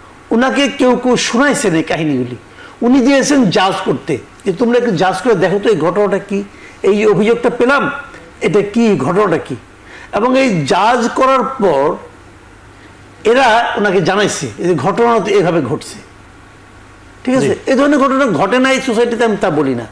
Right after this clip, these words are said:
Speaker 1: কিন্তু সেটা সংখ্যা হবে হাজারে একটা।
Speaker 2: মানে পুনরুদ্ধার যেটা।
Speaker 1: হ্যাঁ, তো উনি এটা তো বলছেন, তো উনি যখন এটা বললেন,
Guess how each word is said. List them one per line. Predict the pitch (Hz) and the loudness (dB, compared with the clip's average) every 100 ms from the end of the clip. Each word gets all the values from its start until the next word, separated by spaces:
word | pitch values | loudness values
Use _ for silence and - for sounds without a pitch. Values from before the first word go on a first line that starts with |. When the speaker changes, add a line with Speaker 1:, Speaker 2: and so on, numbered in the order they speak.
| - - - - - - | -18 -20 -20 -20 -8 -4
Speaker 1:
কিন্তু | 214 | -2
সেটা | 202 247 | 0 0
সংখ্যা | 247 - 220 233 | 0 -2 -4 0
হবে | 247 247 | 0 0
হাজারে | - 175 180 185 220 208 | -2 -2 0 0 2 0
একটা। | 139 - - - - - - - - - - - - - - | 0 -6 -12 -12 -18 -20 -20 -20 -20 -20 -20 -20 -20 -18 -10
Speaker 2:
মানে | 143 | -6
পুনরুদ্ধার | 180 196 196 165 151 | -2 0 2 2 0
যেটা। | 123 117 - - | 0 -4 -10 -8
Speaker 1:
হ্যাঁ, | 175 117 - - - | -6 -6 -10 -20 -6
তো | - | -4
উনি | 311 285 311 | 0 2 4
এটা | 285 | 2
তো | 254 | 0
বলছেন, | 233 233 269 240 220 | 2 0 0 0 0
তো | 180 | 2
উনি | 185 254 | 2 2
যখন | 277 | 2
এটা | 285 | 2
বললেন, | 190 202 240 202 156 | 2 2 2 2 0